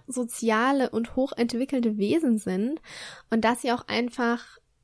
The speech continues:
ja, eifersüchtig sein können. Sie können wirklich eine Bandbreite an Gefühlen wahrnehmen. Sie empfinden Empathie. Sie können sich in andere hineinversetzen. Und, ähm,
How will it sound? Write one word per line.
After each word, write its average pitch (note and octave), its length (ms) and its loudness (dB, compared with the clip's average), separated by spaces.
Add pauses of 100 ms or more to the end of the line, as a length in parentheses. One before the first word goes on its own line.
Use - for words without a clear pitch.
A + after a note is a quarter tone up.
(260)
ja, C#4 380 0
eifersüchtig A#3 640 0
sein A#3+ 300 2
können. C#4 400 0
Sie G#3+ 120 -6
können A#3+ 320 0 (340)
wirklich D#4 380 2
eine B3+ 80 2
Bandbreite A#3 720 2
an A3+ 100 0
Gefühlen D4 540 4
wahrnehmen. G#3+ 420 2
Sie A3+ 100 2
empfinden B3 400 0
Empathie. C4+ 680 0
Sie A3 100 -2
können C4 320 2
sich C4 240 0
in F#3+ 80 -4 (100)
andere D#4 340 4
hineinversetzen. B3+ 1160 0 (520)
Und, A#3+ 560 4
ähm, A#3 460 2